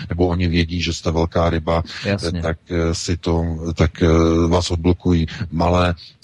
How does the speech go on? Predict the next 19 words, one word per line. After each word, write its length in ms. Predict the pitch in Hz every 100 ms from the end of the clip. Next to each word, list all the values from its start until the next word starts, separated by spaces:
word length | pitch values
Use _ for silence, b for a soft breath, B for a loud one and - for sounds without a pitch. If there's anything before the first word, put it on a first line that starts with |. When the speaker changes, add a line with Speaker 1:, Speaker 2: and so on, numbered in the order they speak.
| -
Speaker 1:
u 120 | 85 85
těch 160 | 95
malých 400 | 87 87 87 85
serverů, 680 | - 87 82 82 85 85 85
mm, 380 | 85 85 85 85
které 340 | - 82 85 85
fungují 500 | 90 87 82 87 85
někde 480 | 85 82 82 82
na 120 | 82 80
dobrovolné 640 | 82 85 82 82 87 87
bázi 520 | 80 80 78 80 82
a 60 | 80
na 120 | 80
bázi, 600 | 78 80 78 80 82 82
řekněme, 380 | 80 80 80 82
doslova 400 | 76 - 80 80
jakýchsi 420 | 78 82 - 87
blogerských 580 | 78 80 82 78 - 80
projektů, 600 | 82 80 82 - 78